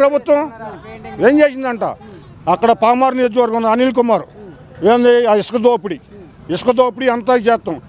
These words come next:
ఇంతవరకు గెలిచాడు కానీ ఆ నియోజకవర్గంలో ఒకడు కాపాడటం లేదు, మొత్తం లేదు. అది చేస్తాను, ఇది చేస్తాను, ఇంతవరకు చేస్తాం లేదు.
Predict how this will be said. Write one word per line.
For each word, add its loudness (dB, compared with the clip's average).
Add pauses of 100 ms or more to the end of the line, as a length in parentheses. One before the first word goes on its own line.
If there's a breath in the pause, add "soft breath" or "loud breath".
(220)
ఇంతవరకు 0
గెలిచాడు 0
కానీ 0
ఆ 0 (100)
నియోజకవర్గంలో 2
ఒకడు -6
కాపాడటం 2
లేదు, -2 (540)
మొత్తం 0
లేదు. 2
అది -6
చేస్తాను, -2
ఇది -8
చేస్తాను, -2
ఇంతవరకు 0
చేస్తాం 0
లేదు. -6